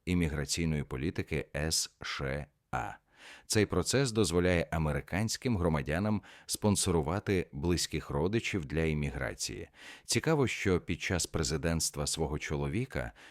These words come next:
Дональд Трамп часто критикував цю систему, закликаючи до жорсткішої імміграційної політики.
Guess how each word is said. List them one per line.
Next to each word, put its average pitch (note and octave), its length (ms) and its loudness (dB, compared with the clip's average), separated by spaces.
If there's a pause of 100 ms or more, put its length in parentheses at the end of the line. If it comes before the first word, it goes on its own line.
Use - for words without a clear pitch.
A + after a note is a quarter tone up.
(160)
Дональд D#2+ 540 2
Трамп A#2 400 -2 (140)
часто - 480 -4
критикував C#2 680 -8
цю - 180 -6
систему, D2 680 -4 (200)
закликаючи F#2+ 840 -2
до F2 280 2
жорсткішої G#2 1080 -4
імміграційної D2 800 -2
політики. - 640 -10